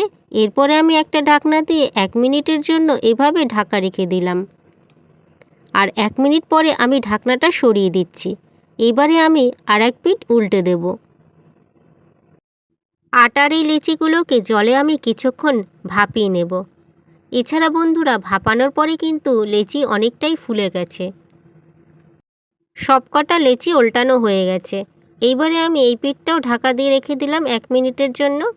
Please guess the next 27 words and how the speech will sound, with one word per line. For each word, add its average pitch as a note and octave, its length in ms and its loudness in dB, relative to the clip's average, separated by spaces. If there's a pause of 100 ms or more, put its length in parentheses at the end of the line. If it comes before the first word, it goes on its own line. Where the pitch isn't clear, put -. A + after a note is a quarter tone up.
(280)
আর D4 160 2 (100)
এক G#3+ 220 -2
মিনিট D4+ 380 -2
পরে E4 180 -2 (120)
আবারও B3 380 0
ঢাকনাটা B3+ 520 -4
সরিয়ে G3 380 -4
নিচ্ছি। F3+ 400 -8 (440)
এইবারে B3 440 0
আমি D#4+ 260 0
লেচিগুলোকে B3+ 680 -4 (120)
এক G3 160 -10
এক A#3+ 180 -4
করে D#4 200 -4
নামিয়ে F#3+ 360 -2
নেব। F3+ 200 -4 (3000)
আটার C#4 440 4
এই E4 120 6
পুর D4 280 2
ভরা D#4+ 260 4
লেচিগুলো D#4+ 560 2
থেকে D#4+ 320 0
একটু C#4 240 -2
জলটা G#3 440 2
ঝরিয়ে B3 420 2
তারপরে A#3 500 0
আমি B3 200 2